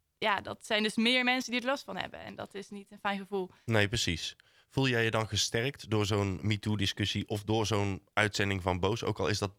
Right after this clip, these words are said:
Speaker 2: misschien niet letterlijk wat jij hebt meegemaakt?
Speaker 1: Nou, ik was het zo aan het kijken. En, eh, ik had natuurlijk mijn ouders verteld. En we waren dat groot op T V aan het kijken. Van, nou, eh, The Voice. En, eh, dat hele schandaal was natuurlijk al in de media. En we waren dat zo aan het kijken. En, eh,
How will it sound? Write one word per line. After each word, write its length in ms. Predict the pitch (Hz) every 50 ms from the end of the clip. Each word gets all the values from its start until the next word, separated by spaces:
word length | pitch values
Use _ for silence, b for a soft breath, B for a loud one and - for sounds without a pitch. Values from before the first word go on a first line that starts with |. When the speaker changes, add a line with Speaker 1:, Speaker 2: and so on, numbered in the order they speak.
| _ _
Speaker 2:
misschien 320 | - 104 - - 92 107
niet 140 | 113 110 98
letterlijk 500 | 98 92 98 110 120 - - 107 104 -
wat 140 | 98 92 -
jij 100 | 98 95
hebt 120 | 92 87
meegemaakt? 580 | 92 95 90 85 82 90 95 135 175 - _ _ _ _ _ _ _ _ _ _ _ _ _ _ _ _ _ _ _ _ _
Speaker 1:
Nou, 260 | _ 240 240 240 262 269
ik 100 | 269 -
was 100 | 269 277
het 120 | 294 -
zo 80 | - 233
aan 60 | 208
het 120 | 208 208 -
kijken. 640 | - 214 226 254 269 - 269 269 - 277 269 -
En, 260 | - - 214 214 214
eh, 40 | 208 208
ik 100 | 208 -
had 120 | 226 220 -
natuurlijk 140 | 233 202
mijn 140 | 202 208 -
ouders 220 | - 214 220 226 -
verteld. 300 | - _ 220 220 233 220
En 80 | 208
we 60 | 196
waren 180 | 190 190 196 202
dat 140 | 185 185 -
groot 280 | - - 214 214 214
op 80 | - _
T 80 | - 208
V 120 | 202 - 214 202
aan 60 | 190 190
het 60 | 185
kijken. 360 | - 190 175 202 220 - 226
Van, 120 | 208 190
nou, 260 | 190 180 185 196 170 -
eh, 60 | 165
The 80 | 196
Voice. 460 | - - 208 208 208 220 - - - -
En, 300 | 120 120 117 120 120 123
eh, 80 | 117 120 131 -
dat 120 | - -
hele 180 | - 202 185 202
schandaal 420 | - - 202 196 196 190 196 196
was 80 | 190 202 -
natuurlijk 180 | - 202 202 -
al 60 | 202
in 120 | 190 185 185
de 60 | 202
media. 340 | 214 220 214 214 208 202 202 B B B B B B B B B
En 100 | - 220
we 60 | 233
waren 200 | 226 247 254 247
dat 100 | 233 -
zo 60 | - 233
aan 40 | 196
het 100 | 190 -
kijken. 580 | - 240 254 269 262 - - 233 233 - - - _
En, 320 | - 196 190 196 196 -
eh, 200 | - - - -